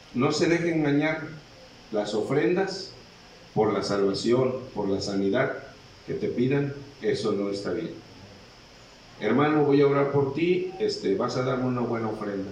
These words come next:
Dios te va a sanar, pero vas a dar una buena ofrenda. Eso, her-,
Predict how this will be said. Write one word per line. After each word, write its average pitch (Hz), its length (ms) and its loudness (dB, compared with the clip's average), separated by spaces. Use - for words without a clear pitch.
Dios 117 260 0
te 139 80 2
va 131 120 4
a - 40 2
sanar, 123 540 -2
pero 98 220 0
vas 107 220 0
a 107 80 0
dar 110 120 2
una 110 200 0
buena 98 260 0
ofrenda. 95 400 -8
Eso, 139 340 4
her-, - 240 -2